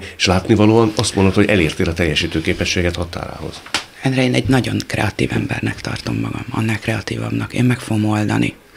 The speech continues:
Speaker 2: De nagyon jól jönne, ö, segítség azokba. Azt, azt például továbbvinne, ez egy olyan sikert adna akár a külföldi könyvkiadás,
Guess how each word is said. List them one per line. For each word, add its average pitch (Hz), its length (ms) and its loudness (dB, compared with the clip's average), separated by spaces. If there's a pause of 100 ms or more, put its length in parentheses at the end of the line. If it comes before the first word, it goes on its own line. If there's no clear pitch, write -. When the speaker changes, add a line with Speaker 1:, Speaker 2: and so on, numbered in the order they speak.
(280)
Speaker 2:
De 123 140 4
nagyon 117 340 4
jól 113 240 2
jönne, 110 600 2 (720)
ö, 62 180 -2
segítség - 680 -2 (120)
azokba. 120 360 2
Azt, 135 180 4
azt 160 260 2
például 147 300 4
továbbvinne, 113 500 4
ez 113 120 2
egy 123 80 6
olyan 135 140 6
sikert 120 460 2
adna 110 200 2
akár 107 220 -2
a 104 80 -2
külföldi 107 440 -2
könyvkiadás, 101 840 -2